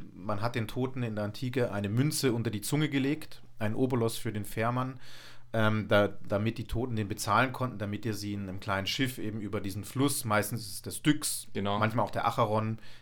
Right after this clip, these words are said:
Speaker 1: ist aber auch nicht so wichtig, welcher Fluss das ist, und da kommt man eben in die Unterwelt. Und
Speaker 2: Und
Speaker 1: der muss einen darüber fahren.
Speaker 2: Ja, ähm, und dann gibt's diesen, wie heißt der nochmal, dieser, ist, manchmal ist ein Hund, aber es ist so ein Ungeheuer, Kerberos, war das
Speaker 1: Jawohl,
Speaker 2: das?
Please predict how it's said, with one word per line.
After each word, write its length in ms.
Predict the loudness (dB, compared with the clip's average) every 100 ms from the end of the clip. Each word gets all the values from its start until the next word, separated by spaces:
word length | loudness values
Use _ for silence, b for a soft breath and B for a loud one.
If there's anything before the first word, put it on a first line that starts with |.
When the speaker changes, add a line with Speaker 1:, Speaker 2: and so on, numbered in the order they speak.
| -6
Speaker 1:
ist 140 | 2
aber 100 | 4
auch 80 | 4
nicht 120 | 2
so 120 | 0
wichtig, 460 | 0 0 -2 -2 B B B B B
welcher 300 | 2 4 4
Fluss 240 | 0 -2
das 160 | -2 -6
ist, 240 | -4 -6
und 220 | -4 -4 -4 4
da 300 | 6 8 4
kommt 280 | 0 -2
man 120 | -4 -4
eben 240 | -6 -6
in 120 | -6
die 80 | -6
Unterwelt. 560 | -4 -2 -2 -4 -6 -8 b b -2
Und 80 |
Speaker 2:
Und 80 | 6
Speaker 1:
der 80 | 8
muss 180 | 8 6
einen 180 | 2 2
darüber 300 | 2 0 -2
fahren. 320 | -4 -6 -8 -14 -16 -14 -14 -12 -8 -6 -6 -8 0
Speaker 2:
Ja, 320 | 4 6 4 0 -10 -8 2
ähm, 240 | 4 4
und 280 | 4 2 6
dann 320 | 6 6 2
gibt's 300 | 0 -2 -2
diesen, 440 | -6 -4 0 2 2 0 -8 -4
wie 160 | 2
heißt 240 | 2 2 2
der 60 |
nochmal, 360 | 0 2 0 0
dieser, 420 | -2 0 0 -2
ist, 260 | -10 -12 -12 0
manchmal 340 | 2 2 2
ist 100 | 2
ein 140 | 2 2
Hund, 220 | 2 4
aber 120 | 4
es 100 | 2
ist 120 | -2 0
so 80 |
ein 60 | 0
Ungeheuer, 720 | 2 0 2 2 4 4 2 -4 -10
Kerberos, 720 | 0 2 2 2 0 -2 -2 -2
war 100 | 2
das 120 | 6
Speaker 1:
Jawohl, 120 | 6
Speaker 2:
das? 120 | 4